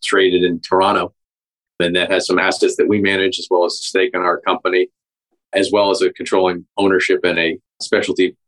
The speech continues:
P and C insurance business called Skyward that does very well. But within our core business, we fundamentally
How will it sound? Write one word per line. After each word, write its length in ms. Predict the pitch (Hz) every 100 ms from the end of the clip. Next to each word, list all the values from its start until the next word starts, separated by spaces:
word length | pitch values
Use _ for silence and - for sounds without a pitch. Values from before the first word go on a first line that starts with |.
| _ -
P 160 | 104
and 120 | 87
C 300 | - 104 98 87
insurance 420 | 76 113 104 -
business 300 | 82 82 -
called 280 | 92 82 -
Skyward 640 | - - 95 92 78 - _
that 140 | 82 80
does 160 | 82 -
very 220 | 82 -
well. 240 | - - _
But 160 | 98 110
within 220 | 98 101
our 160 | 92
core 340 | 90 - 104 98
business, 440 | 117 113 104 90 -
we 200 | 104 104
fundamentally 760 | 107 101 95 98 101 92 87